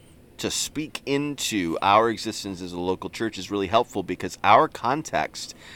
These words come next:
can create such a haze that sometimes we're unable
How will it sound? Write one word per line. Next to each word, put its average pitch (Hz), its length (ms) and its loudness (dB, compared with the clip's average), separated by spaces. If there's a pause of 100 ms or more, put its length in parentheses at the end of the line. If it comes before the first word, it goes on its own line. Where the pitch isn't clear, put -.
(260)
can 104 200 0
create 107 500 2
such - 260 -2
a 143 60 0
haze 107 540 2
that 92 80 -8
sometimes 131 680 0
we're 104 160 4 (100)
unable 135 680 4